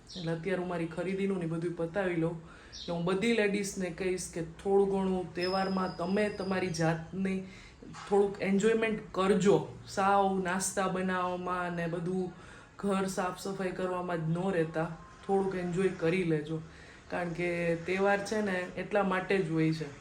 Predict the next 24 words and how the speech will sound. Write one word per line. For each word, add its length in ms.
બરાબર, 320
એન્જોય 360
કરવા 340
માટે. 320
થોડાક 400
દિ-, 80
બે 360
ત્રણ 200
દિવસ 340
છે 40
ને 120
ઘરમાં 480
થોડુંક 320
ધૂળ 280
ને 100
બધું 240
દેખાતું 440
હોય 80
ને, 100
થોડુંક 340
આંખ 220
આડા 160
કાન 280
કરી 140